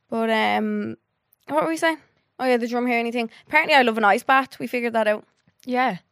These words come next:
Speaker 1: Couldn't get over it.
Speaker 2: You loved the thing.
Speaker 1: It made
Speaker 2: Didn't
Speaker 1: me
Speaker 2: even
Speaker 1: re-
Speaker 2: struggle.
Speaker 1: No, it made me really calm. Now,
Speaker 2: It
Speaker 1: when I
Speaker 2: does
Speaker 1: was in
Speaker 2: make
Speaker 1: it, I
Speaker 2: you
Speaker 1: didn't
Speaker 2: calm.
Speaker 1: move. Like,
Speaker 2: Yeah.
Speaker 1: if I moved a bit, that would wear, be cold. I just
Speaker 2: Yeah.
Speaker 1: had my hands on my shins. Didn't move.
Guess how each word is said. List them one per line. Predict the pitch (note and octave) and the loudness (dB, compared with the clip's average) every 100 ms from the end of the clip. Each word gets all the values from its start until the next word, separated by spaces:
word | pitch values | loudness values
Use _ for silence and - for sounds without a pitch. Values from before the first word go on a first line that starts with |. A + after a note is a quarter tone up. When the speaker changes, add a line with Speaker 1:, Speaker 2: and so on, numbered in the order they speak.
| _ _ _ | _ _ _
Speaker 1:
Couldn't | - E4+ | -10 -6
get | C4 | 0
over | G#3 G#3 | 0 0
it. | G3 - | -6 -10
Speaker 2:
You | C#4+ D4+ | -8 -6
loved | C4 B3+ D4+ - | -2 -2 -2 -8
the | C4+ | -10
thing. | A3 G3 F#3+ - - | -6 -6 -8 -16 -14
Speaker 1:
It | |
made | C#4+ C#4 | -8 -6
Speaker 2:
Didn't | |
Speaker 1:
me | G4 F#4 | -6 -6
Speaker 2:
even | D#4+ | -6
Speaker 1:
re- | C4+ C4 | -4 -4
Speaker 2:
struggle. | C4+ D4+ D4 G#3+ | -4 -2 -2 -4
Speaker 1:
No, | C#4 D#4 | -10 -10
it | C#4+ | -10
made | D4 | -12
me | D#4 | -10
really | D4+ C4 | -12 -10
calm. | A#3+ B3 B3 | -6 -4 0
Now, | A#3 | 0
Speaker 2:
It | |
Speaker 1:
when | A3 | 2
I | G#3+ | 0
Speaker 2:
does | - | 0
Speaker 1:
was | A#3+ | -2
in | D4 | 2
Speaker 2:
make | |
Speaker 1:
it, | |
I | A#3+ | 2
Speaker 2:
you | |
Speaker 1:
didn't | A#3+ G#3+ | 2 0
Speaker 2:
calm. | G#3 | 2
Speaker 1:
move. | G#3 G#3+ G3 F3 G3 | 4 4 0 -6 -4
Like, | F#3 | 0
Speaker 2:
Yeah. | A3+ G3+ - _ _ - | 0 -2 -8 _ _ -8
Speaker 1:
if | A#3 | 0
I | A3+ | 2
moved | A3 A3+ A3+ | 2 2 0
a | |
bit, | G#3+ G#3 - - | -2 -2 -2 -2
that | G3 - | 0 0
would | F#3+ | -6
wear, | G3 G3+ F#3+ - - | -4 -4 -4 -10 -12
be | G3+ | -8
cold. | G#3 F#3+ A3 - | -2 2 2 0
I | |
just | G3+ A3 | -4 0
Speaker 2:
Yeah. | G3 | 0
Speaker 1:
had | F#3 | 0
my | G#3 | -2
hands | G#3+ G#3 G#3 A3 | 0 0 0 -2
on | A3+ | -4
my | G#3+ | -4
shins. | G#3 G#3 G3+ G3+ G3 - _ _ _ _ _ _ _ _ _ - | -4 -4 -4 -6 -10 -18 _ _ _ _ _ _ _ _ _ -4
Didn't | A#3 A3+ | -2 -2
move. | G3+ G3 G3+ G3 - | -2 -2 -2 -4 -16